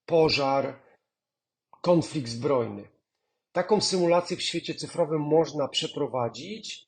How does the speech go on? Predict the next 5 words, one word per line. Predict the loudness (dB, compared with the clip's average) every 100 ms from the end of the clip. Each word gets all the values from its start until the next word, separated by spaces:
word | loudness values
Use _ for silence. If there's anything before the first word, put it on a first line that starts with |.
| _
i | -4 -2 -4 -6 _ _ _ _ _ _ _ _ _ _ _ _ _
zasymulować | 0 2 2 0 0 2 4 4 4 0 -2 -2 -10 -8
efekty | -8 0 2 2 -2 -8 -6 -6 -8
tych | -2 0 -2 -8 -20 _ _ _ -6
zdarzeń. | -4 0 -2 -2